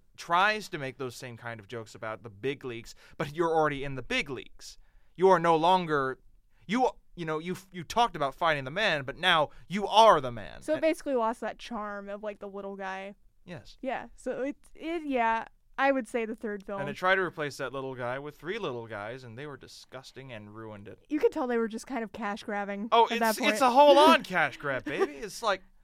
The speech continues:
Speaker 1: maybe the immigrant song sequence is the best part of the film, but outside of that, it's just, it's it's just sitcom plots, and the villain is a s-, it's,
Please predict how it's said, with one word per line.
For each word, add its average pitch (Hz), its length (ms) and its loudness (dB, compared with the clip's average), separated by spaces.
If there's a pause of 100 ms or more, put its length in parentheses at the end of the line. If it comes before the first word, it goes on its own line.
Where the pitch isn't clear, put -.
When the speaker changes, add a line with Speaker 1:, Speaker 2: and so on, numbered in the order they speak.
(580)
Speaker 1:
maybe 226 440 -2
the 180 240 -4
immigrant 175 340 -8
song 135 300 -10
sequence 123 380 -14
is 113 100 -18
the 107 80 -18
best 107 300 -12
part 110 180 -12
of 101 60 -20
the 107 60 -20
film, 113 280 -16
but 131 100 -10
outside 170 420 -2
of 170 60 -4
that, 131 220 -6
it's 160 180 -10
just, 190 240 -4 (340)
it's - 320 -4 (540)
it's - 160 -10
just - 340 -8
sitcom 151 540 -6
plots, - 640 -8
and 160 180 -4
the 170 80 -4
villain 180 400 -2
is 160 140 -6
a 151 40 -10
s-, - 180 -14
it's, 175 200 -6